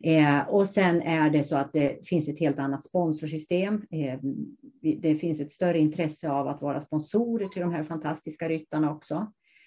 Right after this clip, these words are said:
Så att, eh, en stor, alltså utvecklingen är, det har hänt så mycket på så många områden, så därför finns det så jättemånga bra ryttare idag.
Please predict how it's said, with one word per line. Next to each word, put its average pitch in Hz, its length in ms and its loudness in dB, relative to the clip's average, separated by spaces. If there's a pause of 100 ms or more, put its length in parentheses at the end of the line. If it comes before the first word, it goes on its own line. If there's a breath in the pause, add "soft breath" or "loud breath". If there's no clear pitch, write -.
(140 soft breath)
Så - 140 -2
att, 170 240 0
eh, 190 260 6 (400)
en 214 180 4
stor, 214 480 6 (680)
alltså 185 160 -4
utvecklingen 226 840 0
är, 156 440 0 (580)
det 180 100 2
har 185 80 4
hänt 208 300 2
så 196 120 0
mycket 208 380 2
på 165 80 -4
så 170 120 -4
många 170 240 -2
områden, 185 640 2
så 160 100 -4
därför 180 460 -2
finns 156 400 -4
det - 80 -10
så 147 160 -6
jättemånga 156 760 0
bra 143 340 2
ryttare 180 440 0
idag. - 340 -4